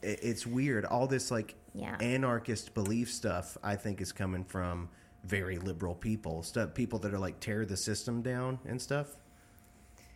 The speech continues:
Speaker 1: It makes no
Speaker 2: Yeah.
Speaker 1: fucking sense.
Speaker 2: Well, no.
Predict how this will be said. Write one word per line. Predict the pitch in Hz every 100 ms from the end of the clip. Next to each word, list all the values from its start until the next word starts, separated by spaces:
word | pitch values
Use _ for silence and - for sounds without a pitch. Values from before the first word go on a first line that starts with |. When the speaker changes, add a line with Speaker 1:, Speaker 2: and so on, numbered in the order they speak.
| - -
Speaker 1:
It | 113
makes | 139 143 139
no | 123 120 123
Speaker 2:
Yeah. |
Speaker 1:
fucking | 123 123 113 113
sense. | - 160 92 - - - -
Speaker 2:
Well, | 285 294 269 269 254 - - - - - - - _ - _ _ - - _ _ -
no. | 196 208 202 165 175